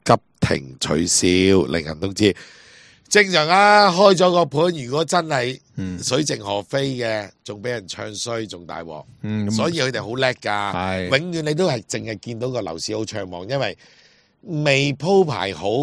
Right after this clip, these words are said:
Speaker 1: 同埋搭唔到個雞棚呢，就取消。
Speaker 2: 嗯。
Speaker 1: 好啦，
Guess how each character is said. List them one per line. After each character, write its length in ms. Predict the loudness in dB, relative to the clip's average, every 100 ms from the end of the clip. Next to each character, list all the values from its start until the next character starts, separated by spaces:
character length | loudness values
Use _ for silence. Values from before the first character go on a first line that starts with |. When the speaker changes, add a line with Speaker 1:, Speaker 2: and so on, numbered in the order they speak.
| -2 -8 _ _
Speaker 1:
同 200 | -14 -10
埋 120 | -8 -8
搭 240 | -4 -4
唔 200 | -4 -6
到 100 | -6
個 140 | -4
雞 220 | -4 -2 -2
棚 260 | -6 -10
呢， 160 | -8 -10
就 140 | -10
取 160 | -12 -6
消。 200 | -4 -6 _ _ -6
Speaker 2:
嗯。 520 | -4 -4 -6 -8 -10 2
Speaker 1:
好 80 | 6
啦， 180 | 6